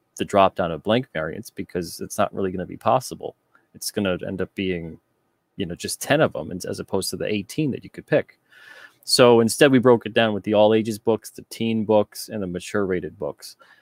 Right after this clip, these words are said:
So technically, you can get, you know, an artist three different times as an add-on, or four different times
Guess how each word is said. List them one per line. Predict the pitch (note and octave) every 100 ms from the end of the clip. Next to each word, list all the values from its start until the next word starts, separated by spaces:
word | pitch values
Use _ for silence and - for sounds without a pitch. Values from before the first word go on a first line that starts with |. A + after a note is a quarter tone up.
| _
So | - - G2 G2 F#2+ - -
technically, | - D#3+ D#3+ - B2
you | G#2+ G#2+
can | - G#2+
get, | F#2+ A2+ G#2 - _ _ _ _
you | - G#2+
know, | F#2 F2+
an | G2
artist | G2 G#2 E2 -
three | A2
different | F#2+ F#2 -
times | - F#2+ G2+ F#2
as | F2
an | F2
add-on, | F2 F2+ E2+
or | F2+ F2+
four | - A2+ C#3+
different | B2 - E2
times | - - D#2+ G2+ -